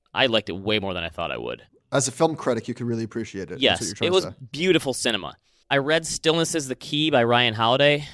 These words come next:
Speaker 1: Pretty quick read. Somehow he toes the line between stoicism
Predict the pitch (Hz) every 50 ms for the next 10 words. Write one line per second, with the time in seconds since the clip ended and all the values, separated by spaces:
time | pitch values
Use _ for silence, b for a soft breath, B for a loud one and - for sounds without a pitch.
0 | B B B B B - - 131 127 _ - - 135 - - 120 123 127 131 135
1 | 131 139 139 131 _ _ _ _ _ _ _ _ _ _ _ _ _ _ _ _
2 | - - - 196 214 226 220 214 202 175 - 180 175 175 175 175 170 156 - _
3 | - - 143 151 151 151 135 143 135 127 127 127 127 131 127 110 110 - - -
4 | 120 117 117 113 113 107 107 104 98 - _ _ _ _ _ _ _ _ _ _
5 | _ _ _ _ _ _ _ - - - - - 165 175 180 175 - 180 175 160
6 | 170 170 170 170 165 156